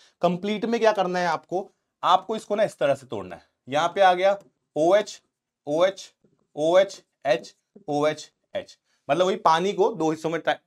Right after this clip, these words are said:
तोड़ा, एच और ओएच में। ये क्या करेगा, कार्बन के साथ तीन ओएच आ रहे हैं, तो कार्बन के साथ आपने तीन ओएच लगा दिए, यस, और इधर क्या आ जाएगा, इधर साथ में आपका एन के साथ तीन एच, तो ये अमोनिया आ गया,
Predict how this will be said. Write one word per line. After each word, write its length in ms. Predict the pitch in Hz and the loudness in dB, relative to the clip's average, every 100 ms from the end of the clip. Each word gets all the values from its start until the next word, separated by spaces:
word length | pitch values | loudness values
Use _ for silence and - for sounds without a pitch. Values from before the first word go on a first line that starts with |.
| _ | _
तोड़ा, 200 | 127 151 | -2 0
एच 240 | 160 151 175 | 0 -2 -2
और 160 | 170 | -4
ओएच 280 | - 101 - | -4 -8 -8
में। 140 | 98 90 _ _ _ _ - | -18 -20 _ _ _ _ -2
ये 120 | 175 | 0
क्या 160 | 202 214 | 4 4
करेगा, 260 | 214 214 233 | 6 4 6
कार्बन 400 | 196 196 190 214 | 8 8 6 0
के 100 | 202 | 2
साथ 120 | 214 | 2
तीन 260 | 214 190 185 | 0 -6 -4
ओएच 300 | 147 120 - | 0 0 0
आ 100 | 90 | -2
रहे 100 | 92 | -4
हैं, 80 | 90 | -10
तो 60 | - | -4
कार्बन 520 | 165 160 175 196 208 | 2 4 2 0 -6
के 80 | 208 | -2
साथ 220 | 202 175 | 0 2
आपने 360 | 156 147 143 175 190 _ _ _ - | 2 0 -4 -10 -12 _ _ _ -10
तीन 200 | 170 185 | -6 -2
ओएच 200 | 196 196 | -2 0
लगा 220 | 196 190 180 | 2 4 4
दिए, 240 | 202 233 _ _ _ _ - | 2 -8 _ _ _ _ -12
यस, 400 | 131 190 190 - _ _ _ _ - | -6 -6 -6 -18 _ _ _ _ 2
और 160 | 156 175 | 4 4
इधर 200 | 180 202 | 0 0
क्या 180 | 208 196 | 4 6
आ 40 | |
जाएगा, 400 | 185 170 123 - _ _ - | 4 0 0 -2 _ _ -6
इधर 180 | 151 196 | -2 2
साथ 320 | 196 175 180 | 6 4 4
में 100 | 185 | 0
आपका 280 | 175 185 - 170 | 0 0 -2 -2
एन 160 | 175 | -2
के 100 | 180 | -2
साथ 160 | 175 165 | -2 -2
तीन 220 | 151 127 | -2 -6
एच, 140 | 107 | -8
तो 100 | - | -10
ये 120 | 160 147 | -8 -6
अमोनिया 460 | 127 101 98 98 | -6 -8 -8 -6
आ 40 | 90 | -6
गया, 160 | 92 | -8